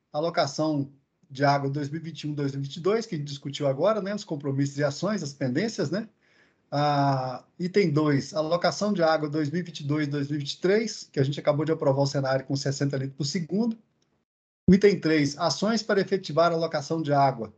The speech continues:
né, com destaque pro marco regulatório, que a gente comentou a respeito, mas nós vamos ter discu-, oportunidade de discutir isso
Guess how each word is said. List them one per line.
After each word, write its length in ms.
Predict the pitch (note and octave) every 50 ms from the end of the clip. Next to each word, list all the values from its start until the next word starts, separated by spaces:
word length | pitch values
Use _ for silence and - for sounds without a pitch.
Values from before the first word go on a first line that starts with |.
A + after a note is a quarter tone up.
| _ _
né, 220 | - C#3 D3 D3+ C#3
com 180 | - - F3
destaque 420 | E3+ D3+ C#3 - - D#3 D3 - -
pro 100 | E3 D3+
marco 260 | C#3+ C#3+ C#3 C#3 D#3
regulatório, 560 | D#3 D3 D#3 F3 E3+ F3 F3+ F#3 G#3 A3+ A3
que 100 | G#3+ -
a 40 | D3
gente 120 | C#3+ C#3
comentou 440 | - - E3 D#3+ D#3 C#3+ C#3+ D3 C#3+
a 20 | C#3
respeito, 500 | D3 C#3+ - - F3+ G3 G#3+ G#3+ - D#3+
mas 440 | D3 D3 C#3 C#3+ - - - - -
nós 220 | D#3+ D3+ D#3 C#3
vamos 200 | D#3 F3+ E3 D3
ter 140 | - F3 E3+
discu-, 300 | E3 F3 - - - E3
oportunidade 720 | C#3 C#3+ - F3+ D3 C#3 D3 C#3+ C#3 E3+ F3 E3 E3+ F3+
de 40 | F#3+
discutir 560 | G#3 G3+ - - F#3+ E3 C#3 - - E3+ F3
isso 320 | F#3+ F#3 - - D#3 C#3+